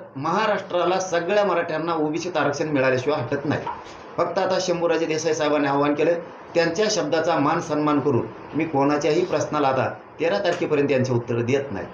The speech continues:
फक्त आता उत्तर द्यायचं नाही म्हणून मराठ्यांना फक्त आता हे शेवटचा तिसरा मुद्दा एक सांगतो की पुण्याच्या भाषणात छगन भुजबळ म्हणलं, त्यांचं असं म्हणणं होतं की आता गंजल्या तलवारी त्या घासून ठेवा.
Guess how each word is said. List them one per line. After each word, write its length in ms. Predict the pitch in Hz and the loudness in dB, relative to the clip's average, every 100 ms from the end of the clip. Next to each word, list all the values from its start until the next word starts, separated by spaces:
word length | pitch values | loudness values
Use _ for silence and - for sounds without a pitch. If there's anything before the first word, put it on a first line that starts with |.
| - - - 147 | -16 -16 -8 -4
फक्त 260 | 156 - | -2 0
आता 200 | 175 170 | 0 2
उत्तर 360 | 170 170 226 196 | 0 2 0 2
द्यायचं 260 | 185 185 | 2 2
नाही 120 | 170 165 | 0 0
म्हणून 180 | 165 | -2
मराठ्यांना 440 | 160 151 147 156 151 | -2 0 0 0 0
फक्त 240 | 127 - | -2 -2
आता 160 | 147 147 | 0 2
हे 80 | 147 | 0
शेवटचा 440 | 170 180 202 190 | 2 2 2 0
तिसरा 360 | 190 208 226 214 | -2 -2 0 0
मुद्दा 240 | 185 147 | 2 2
एक 60 | 120 | 0
सांगतो 280 | 110 101 - - - - - - - - - - | -2 -4 -6 -8 -18 -18 -18 -18 -18 -18 -16 -2
की 240 | 175 196 - - - - - | 2 2 0 -10 -16 -18 -6
पुण्याच्या 380 | 160 202 208 233 | 0 2 2 2
भाषणात 360 | 170 151 180 214 170 | 0 -2 -2 -4 -2
छगन 200 | 170 196 | -2 0
भुजबळ 240 | 160 165 | 0 0
म्हणलं, 400 | 151 135 117 117 113 - - - - - - - | 2 2 2 2 0 -6 -16 -16 -16 -18 -10 0
त्यांचं 300 | 170 170 208 | 0 2 0
असं 400 | - 165 190 220 | 0 -2 0 0
म्हणणं 220 | 214 196 | 2 2
होतं 300 | 143 120 131 - - - - - | 0 0 -4 -8 -18 -18 -16 -4
की 60 | 185 | 0
आता 500 | 185 - 226 233 139 | 2 2 2 0 0
गंजल्या 320 | 180 196 233 | 0 2 0
तलवारी 440 | 226 208 190 185 180 | 0 0 2 4 2
त्या 180 | 208 190 | 2 0
घासून 360 | 139 156 165 | -2 -2 0
ठेवा. 200 | 120 87 | 0 -4